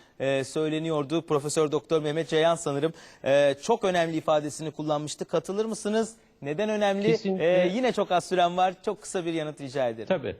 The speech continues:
Speaker 2: Yani ilk vaka on Mart'ta görüldü. Bugün on dördüncü gündeyiz. Özellikle üç haftalık süreçte toplumda tespit edilmeyen, kendiliğinden geçirerek iyileşen, dolayısıyla doğal bağışıklık kazanmış hastalarımızla birlikte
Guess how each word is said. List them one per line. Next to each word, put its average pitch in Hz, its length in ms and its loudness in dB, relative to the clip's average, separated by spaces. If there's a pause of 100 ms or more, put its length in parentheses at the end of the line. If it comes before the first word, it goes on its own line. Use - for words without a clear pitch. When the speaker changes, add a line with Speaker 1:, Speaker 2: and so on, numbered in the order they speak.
(500)
Speaker 2:
Yani 175 340 -2
ilk 202 300 -8
vaka 196 360 -2
on 190 180 -4
Mart'ta 170 380 -4
görüldü. 139 360 -4
Bugün 165 200 -2
on 160 240 0
dördüncü 160 380 -2
gündeyiz. 151 500 -2 (200)
Özellikle 202 340 -2
üç 208 160 -2
haftalık 190 400 -2
süreçte 190 640 -2 (300)
toplumda 202 800 0 (200)
tespit 190 440 -2
edilmeyen, 185 640 -2
kendiliğinden 190 640 0
geçirerek 180 520 -2
iyileşen, 175 520 -2
dolayısıyla 175 640 0
doğal 180 320 0
bağışıklık 175 500 -6
kazanmış 165 500 -2
hastalarımızla 156 1120 -2
birlikte 135 440 -4